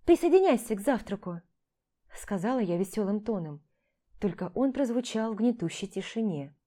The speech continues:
«Как раз хочу перекусить», ответил он так же весело и улыбнулся, показывая клыки.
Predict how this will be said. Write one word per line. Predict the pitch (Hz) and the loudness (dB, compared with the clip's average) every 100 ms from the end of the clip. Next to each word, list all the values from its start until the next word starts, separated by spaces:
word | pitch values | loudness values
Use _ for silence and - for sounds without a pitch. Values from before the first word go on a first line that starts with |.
| _ _ _ _ - | _ _ _ _ -2
«Как | - 180 202 | 2 4 8
раз | 311 339 - | 6 6 -2
хочу | 302 - 202 | -2 2 2
перекусить», | 190 185 226 240 185 139 - _ _ _ _ _ _ _ | 6 6 4 0 -6 -6 -12 _ _ _ _ _ _ _
ответил | - 180 208 247 220 - | -14 -6 0 0 0 -4
он | 180 175 | -4 -4
так | 220 208 | -2 -2
же | 160 165 | -2 -2
весело | 233 285 208 175 - | -2 -2 -6 -8 -4
и | 214 | 0
улыбнулся, | 240 254 285 226 - 156 143 - - - - | 0 2 2 2 0 -8 -8 -14 -20 -10 -4
показывая | 208 240 202 175 180 185 | -2 2 2 2 2 2
клыки. | 220 240 240 233 160 | 4 2 2 0 0